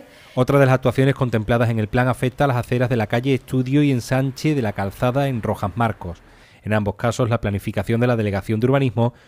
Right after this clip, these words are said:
contempla que ambas deben estar concluidas en condiciones normales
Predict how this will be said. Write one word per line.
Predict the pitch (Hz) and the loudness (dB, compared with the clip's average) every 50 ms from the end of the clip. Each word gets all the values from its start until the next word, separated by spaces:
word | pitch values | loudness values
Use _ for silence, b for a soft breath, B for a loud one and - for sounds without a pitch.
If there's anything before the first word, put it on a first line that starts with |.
| b b b | b b b
contempla | 117 113 107 - 127 131 139 131 127 117 101 | -2 -2 0 0 0 0 0 0 -2 -2 -2
que | - - 120 | -2 -2 -2
ambas | 120 123 127 113 101 98 | -2 0 0 0 -2 -2
deben | 110 120 117 104 | -2 -2 -2 -2
estar | 101 101 - 110 107 - | -4 -4 -4 -6 -4 0
concluidas | - 135 139 120 - 117 117 117 110 117 98 104 | -2 -2 -2 -2 -2 0 0 0 0 0 -2 -4
en | 101 | -4
condiciones | 98 101 95 95 90 - 120 117 113 101 | -6 -6 -6 -6 -6 -6 -4 -4 -4 -2
normales | 135 143 123 120 110 110 110 110 - | -4 -2 0 0 0 2 0 0 -2